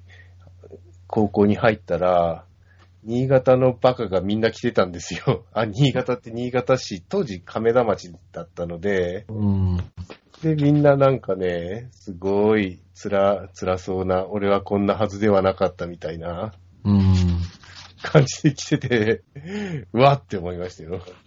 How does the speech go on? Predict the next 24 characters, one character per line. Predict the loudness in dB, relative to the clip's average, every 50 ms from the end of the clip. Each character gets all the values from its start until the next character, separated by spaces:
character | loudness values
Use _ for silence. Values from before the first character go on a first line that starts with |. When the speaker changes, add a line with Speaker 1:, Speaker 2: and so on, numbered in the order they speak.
| -20 _ _ _ _ _ _ -20 -20 -20 -20 -20 -20 -20 -20 -20 -20 -20 -20 -20 -20 _ _ _ -20 -20 -20 -20 -20 -20 -20 -20 -20 -20 -20 -10 -2 2
Speaker 2:
ま | 4 4 6 4
あ | 4
ね。 | 4 4 4 4 6 6 6 4 4 2 0 0 0 -2 -2 -4 -6 -10 -16 -20 _ _ _ _ _ _ _ _ _ _ _ _ _ _ _ _ _ _ _ _ _ _ _ _ -20 -20 _ _ _
ま | 4 4 4
あ | 6
確 | 6 4 4 4 2
か | 0 2 4
に | 6 6 6 6 4 2 0 0
学 | 0 0 0 2
校 | 2 4 4
っ | 6 6
て | 6 4 4
地 | 2 0 2 2 4
域 | 2 2 0 0 -2
っ | -2
て | -2 -2 0 0 0 0 0
大 | -2 -4 -4
き | -2 0 2 2
い | 4
で | 4 2
す | 2 2
も | 2 2 4
ん | 4 2
ね。 | 2 2 0 0 -2 -4 -6